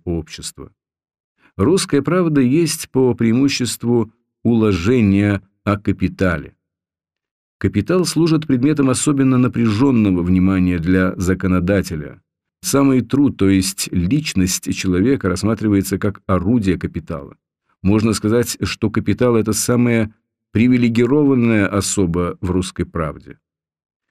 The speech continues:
Капиталом указываются важнейшие юридические отношения, которые формулирует закон. Последний строже наказывает за деяния,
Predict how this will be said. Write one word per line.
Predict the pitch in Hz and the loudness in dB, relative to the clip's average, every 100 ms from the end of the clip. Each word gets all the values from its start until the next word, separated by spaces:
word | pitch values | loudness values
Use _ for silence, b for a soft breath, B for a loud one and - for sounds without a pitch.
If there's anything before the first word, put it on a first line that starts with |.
| - | -6
Капиталом | 107 120 - 185 165 156 156 | -2 -2 0 2 2 2 0
указываются | 127 110 156 143 143 139 135 | -2 -2 -2 2 2 2 0
важнейшие | 127 113 123 143 131 - 127 120 | 0 2 2 2 0 0 2 2
юридические | 98 110 107 117 135 120 - 113 | 2 4 2 0 -4 -4 -2 -2
отношения, | 110 107 - 104 82 78 76 | 0 -2 0 0 0 -2 -8
которые | 85 92 90 85 b b | -6 -4 -4 -6 b b
формулирует | _ 107 95 95 95 92 90 85 | _ 0 2 2 2 2 0 -2
закон. | 98 85 92 117 95 90 _ _ _ _ _ _ _ | -4 -4 -4 -2 -4 -4 _ _ _ _ _ _ _
Последний | 101 - 135 147 135 139 127 | -4 0 2 2 2 2 2
строже | - - 113 131 139 139 | -2 -4 0 0 2 0
наказывает | 131 117 127 117 123 110 | 0 0 -2 0 0 0
за | 113 | 0
деяния, | 107 101 117 123 123 120 | 2 2 2 0 0 -2